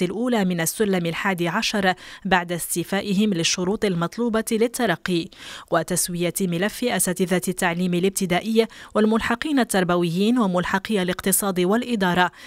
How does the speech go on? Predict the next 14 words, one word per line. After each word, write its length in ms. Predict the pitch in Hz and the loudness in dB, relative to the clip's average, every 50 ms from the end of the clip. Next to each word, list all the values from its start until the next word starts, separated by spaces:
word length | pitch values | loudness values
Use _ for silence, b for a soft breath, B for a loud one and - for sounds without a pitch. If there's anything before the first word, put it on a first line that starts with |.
| B B B - | B B B -2
الذين 460 | 196 180 175 170 170 190 180 170 170 | 0 0 0 2 2 2 2 2 0
تم 280 | - - 208 196 180 175 | 0 0 0 2 2 0
توظيفهم 720 | - - 175 170 165 170 220 220 - 254 226 202 220 196 | 0 0 -2 -2 0 -2 -2 -2 0 0 2 4 4 4
الأول 420 | 180 185 - 269 285 233 190 180 170 | 2 0 0 -4 0 2 2 2 2
في 120 | - - | 0 -2
السلم 420 | 180 - - 208 190 180 175 175 170 | -2 0 0 0 0 0 0 0 0
السابع 640 | 170 - - 226 220 214 190 214 208 202 214 208 | 0 0 0 0 0 2 2 0 0 0 -2 -2
أو 120 | 180 170 | -2 -2
السلم 400 | 165 - - 202 190 180 175 170 | -2 -2 0 0 0 0 2 0
الثامن 520 | 170 - - 247 247 226 214 202 190 190 180 B B B B B B - | -2 -4 0 0 2 2 4 4 4 2 0 B B B B B B 0
المرتبين 760 | 196 185 180 175 175 170 170 - - 185 170 185 214 202 190 | 0 0 0 -2 -2 -2 -2 0 -2 0 2 2 2 2 0
في 120 | 180 - 170 | 0 0 -2
الدرجة 400 | 156 160 196 214 214 196 214 202 - | 0 0 0 0 2 0 0 0 0
الثانية 640 | 220 - - 262 240 214 185 160 156 175 175 - | -2 0 0 0 2 2 2 2 4 4 4 2